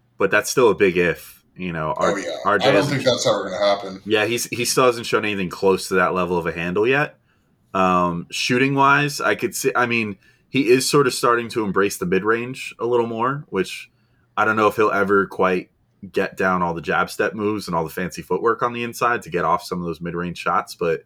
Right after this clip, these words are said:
Speaker 1: pull-up mid-range shooting he seems to be embracing, so I guess that could be kinda similar. The, their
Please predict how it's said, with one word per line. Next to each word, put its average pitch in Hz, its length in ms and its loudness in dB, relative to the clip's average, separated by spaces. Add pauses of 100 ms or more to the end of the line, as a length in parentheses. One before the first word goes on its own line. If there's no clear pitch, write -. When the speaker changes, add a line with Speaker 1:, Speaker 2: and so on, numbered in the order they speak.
(460)
Speaker 1:
pull-up 120 320 4
mid-range 98 400 0
shooting 90 320 -2
he 82 100 -8
seems 87 240 -10
to - 80 -20
be 82 100 -6
embracing, 80 560 -8
so 76 220 -8
I 76 60 -6
guess 82 160 -10
that 85 240 -4
could 107 100 -8
be 117 80 -6
kinda 127 220 -2
similar. 123 500 -4 (560)
The, 95 560 0 (760)
their 104 460 2